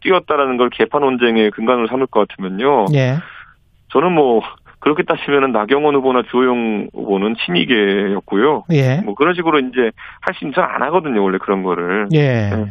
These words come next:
Speaker 1: 그건 그냥 당인으로서의 자세직을 개파 논란으로 몰고 갈 생각이 없거든요.
Speaker 2: 음.
Speaker 1: 그래서 저는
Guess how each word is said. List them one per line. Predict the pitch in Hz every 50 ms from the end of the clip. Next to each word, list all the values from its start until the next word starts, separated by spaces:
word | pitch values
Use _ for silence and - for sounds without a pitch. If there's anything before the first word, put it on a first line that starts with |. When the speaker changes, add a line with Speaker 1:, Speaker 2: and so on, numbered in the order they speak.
| 101 - - - - - - - - - - -
Speaker 1:
그건 | - - 175 190
그냥 | 190 185 175 151
당인으로서의 | - 120 131 160 190 202 196 185 175 - 165 147
자세직을 | - 120 117 135 147 143 143 139 139 127
개파 | - 113 104 - 156
논란으로 | 156 151 143 139 135 135 120
몰고 | 104 104 104 107 120
갈 | 113 110
생각이 | - 113 113 117 113
없거든요. | 95 98 - 127 123 113 95 92 90 95 107 - -
Speaker 2:
음. | 170 151 143 139 127
Speaker 1:
그래서 | 120 113 117 120
저는 | 127 127 117 117